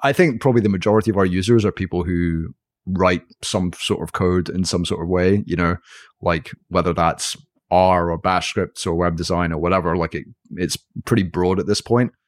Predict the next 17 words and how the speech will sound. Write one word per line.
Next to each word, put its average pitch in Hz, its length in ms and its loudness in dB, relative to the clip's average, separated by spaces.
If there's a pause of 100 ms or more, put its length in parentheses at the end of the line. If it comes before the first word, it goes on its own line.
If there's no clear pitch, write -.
But 127 100 4
I 120 100 2
think 131 180 2
that's, 113 320 0
you 110 80 -2
know, 90 100 -2
a 90 60 -2
big 85 160 -6
difference 87 240 -8
compared 90 280 -2
to, 85 220 -2
as 87 120 -6
you 87 60 -2
say, 87 200 0 (260)
kind 90 120 -2
of 82 60 0
more 87 380 0